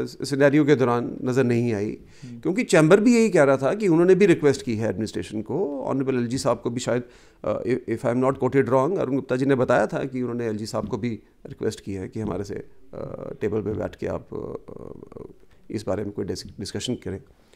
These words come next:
Speaker 1: But negotiation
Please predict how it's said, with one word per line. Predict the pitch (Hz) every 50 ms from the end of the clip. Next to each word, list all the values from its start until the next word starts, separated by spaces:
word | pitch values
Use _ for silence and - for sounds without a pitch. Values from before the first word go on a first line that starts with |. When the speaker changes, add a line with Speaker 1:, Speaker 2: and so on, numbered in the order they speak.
| _ _ _ _ _ _ _ _ _ _ - - - -
Speaker 1:
But | 151 175 - - - - _ - _ _ _ _ _ _ _ _ _ _ _ _ _ _ _ _ _ _ _ _ _ _ _ _ _ _ _ _ _ -
negotiation | 135 135 151 170 196 247 - 226 220 214 - 240 247 254 285